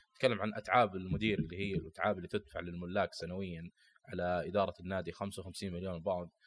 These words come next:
نتكلم عن الأرباح خرجوها من النادي بقيمة ستة وستين مليون باوند،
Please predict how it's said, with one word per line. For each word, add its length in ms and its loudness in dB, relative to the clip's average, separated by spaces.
نتكلم 240 2
عن 180 -2
الأرباح 460 2
خرجوها 480 -2
من 80 -6
النادي 340 -2
بقيمة 260 -8
ستة 240 -14
وستين 300 -10
مليون 280 -6
باوند، 220 -2